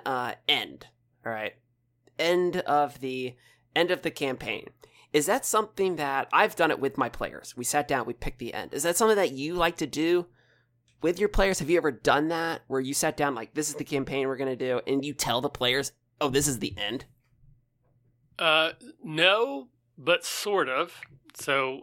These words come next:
Speaker 2: uh, let me explain.
Speaker 1: Okay.
Speaker 2: There's too much. Let me sum up. Uh, in a, in a traditional game, no, I've never done that. I continue not to do that because the,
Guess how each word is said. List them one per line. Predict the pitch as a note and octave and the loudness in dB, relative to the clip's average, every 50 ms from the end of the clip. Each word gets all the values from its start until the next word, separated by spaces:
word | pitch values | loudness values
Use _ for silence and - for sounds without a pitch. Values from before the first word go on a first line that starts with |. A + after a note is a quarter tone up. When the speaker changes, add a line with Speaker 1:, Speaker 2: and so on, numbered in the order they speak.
| - | -8
Speaker 2:
uh, | D3+ C3+ C3 C3 C#3 C#3+ | -6 -4 -4 -4 -4 -6
let | C3+ C#3 | -6 -6
me | D3 C#3+ D#3+ F3+ | -4 -4 -4 -4
explain. | G3+ G3+ - - - G#2+ G#2+ - - | -4 -8 -14 -14 -12 -12 -12 -12 -16
Speaker 1:
Okay. | - - C3 A#2+ C3+ E3+ - - | -10 -4 -2 -2 -2 -4 -6 -8
Speaker 2:
There's | D3 C3 - | -6 -6 -4
too | - F3+ | -2 -2
much. | D#3+ B2+ A#2+ - - | -2 -2 -4 -4 -6
Let | C#3 B2+ | -6 -6
me | C3+ C3 | -6 -6
sum | - F3+ D#3 | -6 -6 -6
up. | B2+ A#2+ - _ _ _ - - - - - - - _ _ - | -6 -8 -8 _ _ _ -20 -20 -20 -20 -20 -20 -20 _ _ 2
Uh, | F3+ D#3+ D#3+ D#3+ D3+ E3 D#3+ - - _ - | 4 4 6 6 4 2 -2 -8 -10 _ 0
in | F#3 F3 F3 | 2 2 2
a, | E3 | 0
in | D#3 D#3+ A3+ F#3+ | 0 0 0 2
a | E3+ D#3 - - - - - - _ - | 2 0 -2 -6 -12 -12 -14 -14 _ -4
traditional | - - E3+ F3 G#3+ - - - A3+ G3+ | -4 0 4 4 4 4 4 2 2 2
game, | E3+ F3 E3 D#3+ D3+ C#3 C#3 | 4 4 4 4 2 2 2
no, | C#3+ C3 A#2+ A#2+ | 2 4 4 4
I've | A2 G#2+ B2+ A#2+ | 4 4 4 4
never | C#3+ D3 D3 C#3 | 2 0 0 0
done | C3+ C#3+ C#3 C#3 | 0 0 0 0
that. | C3+ C3 C3 B2+ C3 B2+ | 0 2 2 2 2 4
I | A#2 B2 | 2 0
continue | - - B2 - - D#3 D3 C#3 C3+ | 0 -2 -10 -6 -4 -2 -2 -2 -2
not | C3 C3 A#2+ A#2+ - - | -2 0 0 0 -2 -4
to | - - | -12 -12
do | C#3+ C3 A#2 | -12 -10 -6
that | A#2+ A#2 B2 B2 | -6 -6 -6 -6
because | C3 A#2+ D3 C3 A#2+ | -6 -8 -6 -6 -4
the, | C#3+ C3+ | -6 -6